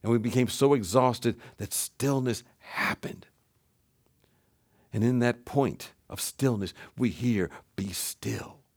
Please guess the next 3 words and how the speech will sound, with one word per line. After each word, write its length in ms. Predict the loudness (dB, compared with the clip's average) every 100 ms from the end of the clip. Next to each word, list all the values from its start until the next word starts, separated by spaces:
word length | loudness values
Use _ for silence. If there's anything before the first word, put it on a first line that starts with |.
| _ _ _ _ _ _ _ _ -2
I, 460 | 0 0 -2 -6 -12 -14 -2
God, 420 | 0 0 -2 -6 -12 -20 -6
am 320 | 0 0 0